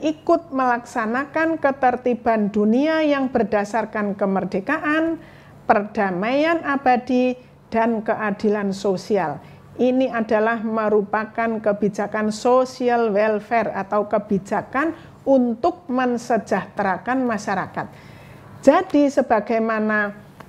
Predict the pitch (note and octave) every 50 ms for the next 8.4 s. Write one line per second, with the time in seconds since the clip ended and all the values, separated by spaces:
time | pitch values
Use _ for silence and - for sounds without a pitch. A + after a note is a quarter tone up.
0 | - - G#3 G#3+ G#3+ A3 A3 A3 G#3+ G#3+ A3 A3 G#3+ A3 B3 C4+ C4 - A#3+ A3
1 | G#3+ A#3+ G#3+ G3 A#3 G#3+ G#3 G3+ G3 G3 G3 A#3 G#3+ G#3 G3+ F#3+ F3+ F#3 - C4+
2 | D4+ - D#4 D#4 E4 E4 E4 E4+ E4 - - - - - A#3+ C4 B3+ A#3+ A#3 G#3+
3 | G3+ G#3 A3 A3 G#3+ G#3 G3 G3 G3 F#3+ G3 F#3 F#3 - G3 - - F#3+ G3 G3
4 | F3+ F3+ G3+ - - G#3 G3 F#3 F#3 F#3 G#3+ C4 E4 F#4+ D#4+ B3 F#3 F#3+ A3+ C#4+
5 | G4+ - - - - - - - - - - A#3 G#3 F#3+ G#3 A#3 C#4+ F4+ G4 F#4
6 | - D#4+ D#4 D4 - - C4 B3 A#3+ A#3 A3 B3+ A#3+ A3 A3 A3 G3+ G3+ G#3 G#3+
7 | G#3+ G#3+ G#3+ G3+ G3+ G3 F#3+ F#3+ - - G#3 G3 G3 G3 F#3+ F#3+ - - G#3 F3
8 | F3+ - - - A#3+ C4 D#4 F#4